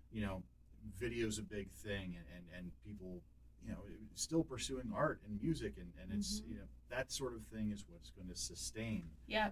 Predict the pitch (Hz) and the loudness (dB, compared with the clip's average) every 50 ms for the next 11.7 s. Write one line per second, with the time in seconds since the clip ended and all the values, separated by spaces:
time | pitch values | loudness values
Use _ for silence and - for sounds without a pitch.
0 | - - - 170 185 - - - - - - 92 90 90 - 90 92 - - - | 2 -4 -2 0 2 2 0 -2 -10 -10 -10 -8 -8 -8 -8 -8 -10 -6 -2 -2
1 | 110 - - - - 113 113 104 95 92 90 98 - - - - - 127 127 110 | -2 -2 -2 -6 -8 -8 -8 -6 -6 -8 -8 -8 -10 -10 -12 -12 -6 -2 0 0
2 | 101 90 - - - - - - - - - - - - 175 - - - - - | 0 -2 -4 -6 -10 -20 -20 -18 -18 -18 -18 -12 -10 -8 -8 -10 -10 -18 -16 -10
3 | - - - 143 - - - - - - - 82 82 82 - - - - - - | -6 -4 -2 -2 -2 -2 -2 -2 -2 -2 -2 -4 -6 -8 -10 -8 -8 -6 -6 -6
4 | - - - - - - - 127 127 123 208 - - - - - - 101 98 92 | -8 -10 -10 -10 -8 -4 0 4 4 4 4 4 0 -4 -14 -14 -12 -8 -6 -2
5 | 104 107 107 98 87 80 78 - - - - - - - - - - 240 247 247 | 0 2 2 2 2 0 -2 -8 -12 -16 -18 -20 -20 -20 -18 -8 0 4 6 8
6 | 254 254 262 277 277 - - - - - - - - - - - - 226 233 226 | 8 8 8 6 6 6 4 4 4 2 0 -6 -18 -20 -8 2 6 6 8 8
7 | 226 226 - 214 208 202 202 202 208 202 202 202 208 - - 220 190 190 190 196 | 8 6 6 6 6 6 6 6 6 4 2 2 2 2 0 0 -2 -2 -4 -6
8 | 208 208 214 240 254 254 226 214 214 208 202 202 - - 202 190 202 190 180 180 | -8 -8 -2 2 4 4 4 4 2 -2 -2 -6 -8 -6 -6 -4 -4 -4 -4 -6
9 | 180 180 185 - - - - - - - - - - 180 170 165 170 170 175 175 | -10 -12 -14 -14 -16 -18 -18 -18 -16 -14 -14 -14 -12 -10 -10 -6 -6 -6 -6 -8
10 | - - - 160 165 165 170 180 185 - - - - - - - - - - - | -12 -12 -10 -8 -8 -8 -8 -10 -12 -14 -18 -20 -20 -18 -18 -18 -18 -18 -18 -18
11 | - - - - - - - - - 220 220 226 214 - | -18 -20 -20 -20 -20 -20 -16 -6 -2 0 2 2 2 0